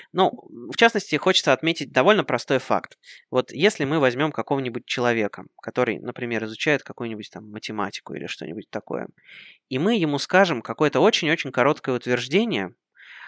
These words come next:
одно это маленькое утверждение, в общем, может у него в голове перевернуть картину мира вообще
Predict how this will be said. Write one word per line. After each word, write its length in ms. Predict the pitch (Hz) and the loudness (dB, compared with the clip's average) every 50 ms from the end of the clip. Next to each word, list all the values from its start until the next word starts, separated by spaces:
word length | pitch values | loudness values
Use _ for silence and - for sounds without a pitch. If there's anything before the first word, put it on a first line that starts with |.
| - - - - - _ _ _ _ _ _ _ _ _ - | -18 -18 -18 -20 -20 _ _ _ _ _ _ _ _ _ 2
одно 580 | - 147 151 139 151 175 185 220 247 240 196 151 | 4 4 4 4 0 0 2 4 6 6 6 6
это 260 | - 160 160 - 143 131 | 6 4 2 2 0 0
маленькое 480 | 143 160 175 165 147 135 127 - 127 117 | 2 4 4 4 2 0 0 -2 -2 -2
утверждение, 580 | - 139 143 143 - - 208 233 226 165 127 | 2 2 0 0 2 2 2 2 4 4 4
в 40 | 143 | 2
общем, 240 | 170 - - 143 123 | 2 0 0 -2 0
может 280 | 127 151 175 - - 143 | 2 2 0 0 -2 -6
у 40 | 127 | -2
него 160 | 135 143 131 | -2 -2 -2
в 60 | 131 | 0
голове 300 | 131 135 127 127 151 180 | 0 2 2 4 4 2
перевернуть 680 | - 147 135 127 120 127 120 123 135 139 - - - - | 2 2 -2 0 0 0 -2 0 -2 -4 -4 -4 -8 -4
картину 360 | - 123 113 - - 139 131 123 | -2 -2 -2 -2 -4 -6 -6 -4
мира 200 | 139 151 139 120 | 0 2 2 2
вообще 240 | 107 - - 131 | 2 2 -2 -4